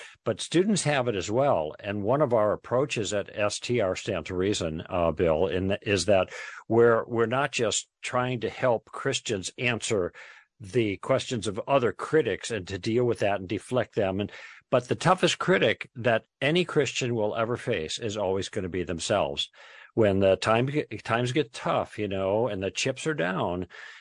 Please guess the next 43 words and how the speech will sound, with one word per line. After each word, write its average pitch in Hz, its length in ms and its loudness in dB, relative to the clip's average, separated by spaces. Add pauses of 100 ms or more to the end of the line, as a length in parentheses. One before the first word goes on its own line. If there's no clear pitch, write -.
(160)
uh, 107 240 6
that's 135 320 2
when 113 260 -2
we 131 160 -2
start 139 360 0
wondering, 95 600 -4
and, 120 220 -2
uh, 135 140 -2 (100)
every 151 340 0
Christian 117 420 -4
has 101 200 -4
doubts 80 480 -4 (280)
at 104 160 4
one 107 220 4
time 104 280 2
or 104 40 4
another, 95 340 2
so - 160 -2
that's 95 240 -2
not 104 200 2
unusual. 104 480 0
The 92 100 -4
question 127 440 0
is, 95 160 -6 (320)
can 117 160 -4
he 104 160 -2
answer 113 320 -2
the 80 100 -4
doubts? 76 500 -4
And, 87 340 2
uh, 85 340 4
that's, 107 580 0 (160)
uh, 120 160 -12
what, 110 260 0 (220)
that's 127 260 0
where 117 220 0
we 127 140 0
come 113 220 -4
in, 95 120 -4
and 110 100 -2
apologetics 113 680 -2
in 101 100 -8
general 95 480 -4